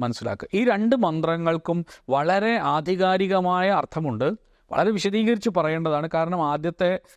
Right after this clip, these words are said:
ഇതിന് തൊട്ട് രണ്ട് മന്ത്രങ്ങൾക്കും മുമ്പ്, ഇപ്പം നമ്മൾ എടുത്തുകൊണ്ടിരിക്കുന്ന മന്ത്രത്തിനും അതിനും തൊട്ട് മുമ്പുള്ള മന്ത്രവും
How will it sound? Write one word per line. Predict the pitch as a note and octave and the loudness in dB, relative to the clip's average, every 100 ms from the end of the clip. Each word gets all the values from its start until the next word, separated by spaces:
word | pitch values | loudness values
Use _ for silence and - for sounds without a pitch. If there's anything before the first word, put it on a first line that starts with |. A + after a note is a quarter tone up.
| - | -6
ഇതിന് | D3+ F3 F3 | 0 0 0
തൊട്ട് | D#3 - F3+ D#3 | -2 -2 -2 0
രണ്ട് | C#3 C#3+ F3 | -2 0 0
മന്ത്രങ്ങൾക്കും | E3+ E3 E3 E3+ F3+ F3 | 0 0 0 -2 -2 -2
മുമ്പ്, | C#3+ D3 | -2 -2
ഇപ്പം | C3 D3+ | -2 0
നമ്മൾ | D3 D3+ | 0 0
എടുത്തുകൊണ്ടിരിക്കുന്ന | C#3 D#3 D3+ D3 D3 C#3+ | 0 -2 0 0 0 0
മന്ത്രത്തിനും | C#3+ C#3+ D#3+ G3+ | -2 -2 -2 0
അതിനും | C#3+ D3+ F#3+ | 0 0 0
തൊട്ട് | E3 C3+ D3+ | -2 -2 -2
മുമ്പുള്ള | C#3 C#3 C#3+ | -2 0 0
മന്ത്രവും | D3 C#3+ F3+ | 0 0 -2